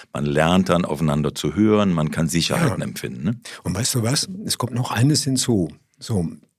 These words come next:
Speaker 2: die Generation meiner Eltern zum Beispiel oder auch vor, sagen wir mal, zwanzig, dreißig Jahren, die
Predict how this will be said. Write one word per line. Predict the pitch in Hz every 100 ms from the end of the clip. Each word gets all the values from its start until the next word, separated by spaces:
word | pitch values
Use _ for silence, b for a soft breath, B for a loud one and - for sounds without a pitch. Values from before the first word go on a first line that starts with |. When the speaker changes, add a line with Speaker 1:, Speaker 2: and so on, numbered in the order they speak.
| -
Speaker 2:
die | 107 104
Generation | 107 107 101 101 120 143 90 82 - _
meiner | 98 98 90
Eltern | 143 - 82
zum | 80 82
Beispiel | 76 82 - 131 131
oder | - 127 113 107
auch | 98 110 - - -
vor, | - 95 101 92 92 _
sagen | - 101 107
wir |
mal, | 92 87
zwanzig, | - 110 127 -
dreißig | - 101 110 107
Jahren, | 117 127 113 87
die | 80 80